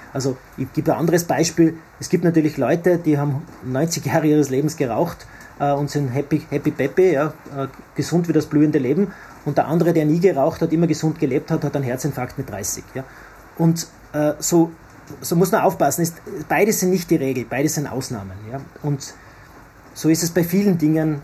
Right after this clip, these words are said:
äh, also in, in der Regel wissen wir, also wir wissen inzwischen sehr gut, wie, wie das, wie sich ungefähr die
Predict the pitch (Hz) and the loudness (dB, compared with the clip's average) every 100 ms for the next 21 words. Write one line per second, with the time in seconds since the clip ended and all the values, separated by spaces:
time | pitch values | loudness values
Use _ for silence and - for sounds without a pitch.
0 | - - - 139 135 135 131 131 - - | -14 -20 -8 -4 0 0 0 -2 -10 -20
1 | - - - - 147 170 175 170 - 156 | -20 -20 -20 -4 0 0 0 -2 -2 0
2 | 160 135 160 208 185 170 - 170 160 151 | 0 2 2 4 2 0 2 4 4 2
3 | - - - 147 175 - 185 165 170 165 | -8 -12 -2 0 2 2 2 2 0 0
4 | - 147 147 175 - 143 - 147 127 - | 0 0 2 0 0 -6 -2 -2 -2 -6
5 | 143 127 120 - 151 147 147 135 139 | -4 -4 -6 0 2 4 2 2 2